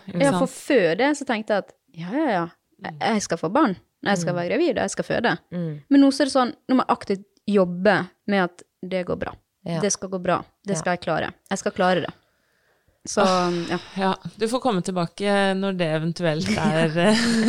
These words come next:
Speaker 3: Ja.
Speaker 1: eventuelt ikke, ja.
Speaker 3: Ja. Jeg er så glad for at du har kommet, eh, og, eh, fortalt, eh, din del av, eh, denne <laughs> fødselshistorien her i dag.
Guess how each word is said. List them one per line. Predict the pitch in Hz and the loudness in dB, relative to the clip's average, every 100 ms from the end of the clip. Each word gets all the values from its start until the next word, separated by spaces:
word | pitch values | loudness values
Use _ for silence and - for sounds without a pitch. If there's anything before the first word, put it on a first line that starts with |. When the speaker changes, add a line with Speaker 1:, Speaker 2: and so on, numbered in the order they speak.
| - | 4
Speaker 3:
Ja. | 156 165 | 2 4
Speaker 1:
eventuelt | 277 208 202 | 4 2 0
ikke, | 208 - 165 196 | -4 -2 -2 0
ja. | 185 190 190 - | 2 2 -2 -6
Speaker 3:
Ja. | 190 160 147 - | -4 -2 -4 -6
Jeg | - 208 | 0 0
er | 190 | 2
så | 190 | 0
glad | 175 160 165 | 0 0 0
for | - | -2
at | 170 | 0
du | 175 | 2
har | 170 | 2
kommet, | 185 170 156 - - | 2 0 -2 -6 -2
eh, | 170 165 160 | 2 4 4
og, | 165 165 160 160 | 2 4 4 2
eh, | 160 160 165 160 160 156 | 0 -2 -4 -6 -8 -4
fortalt, | 185 160 160 160 147 - | -4 0 0 -2 -6 -4
eh, | 180 | -2
din | 170 160 160 180 180 170 | 0 -2 0 0 -2 -2
del | 170 165 175 | 0 2 2
av, | 165 156 156 | 2 0 -2
eh, | 165 160 165 170 175 175 190 | -2 -2 -2 -4 -6 -8 0
denne | 185 175 | 2 2
<laughs> | 156 | 0
fødselshistorien | 175 - 170 202 - 190 - 175 165 170 170 | -2 -2 -2 -2 -2 -4 -2 0 2 0 0
her | 170 156 | -2 0
i | 160 | 2
dag. | 165 | 0